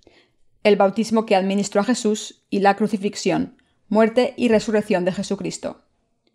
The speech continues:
Cuando Jesús vino al mundo, borró todos los pecados del mundo al aceptarlos en su bautismo. Al tomar sobre sí mismo todos los pecados del mundo, morir en la cruz y levantarse de entre los muertos, Jesús se ha convertido en nuestro Salvador.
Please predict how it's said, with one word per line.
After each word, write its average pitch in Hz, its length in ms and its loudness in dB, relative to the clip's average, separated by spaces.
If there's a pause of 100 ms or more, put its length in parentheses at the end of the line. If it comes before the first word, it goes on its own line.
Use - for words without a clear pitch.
(880)
Cuando 220 300 4
Jesús 220 340 0
vino 220 160 4
al 208 80 2
mundo, 214 540 4
borró 196 400 4
todos 190 240 4
los 196 160 2
pecados 190 360 0
del 196 120 2
mundo 185 520 0
al 185 160 4
aceptarlos 185 640 0
en 185 100 -4
su 196 120 -4
bautismo. 165 640 -6 (1000)
Al 208 220 2
tomar 208 260 4
sobre 202 240 0
sí 226 140 2
mismo 233 420 2
todos 190 220 4
los 196 140 2
pecados 196 360 0
del 226 120 2
mundo, 185 500 -2 (360)
morir 202 340 4
en 202 80 0
la 180 120 4
cruz 254 320 -2 (260)
y 196 140 0
levantarse 185 540 2
de 180 80 0
entre 185 160 -2
los 196 160 0
muertos, 185 540 -2 (280)
Jesús 214 360 0
se 214 120 2
ha 190 120 2
convertido 202 840 2
en 214 240 6
nuestro 202 280 0
Salvador. 85 460 -2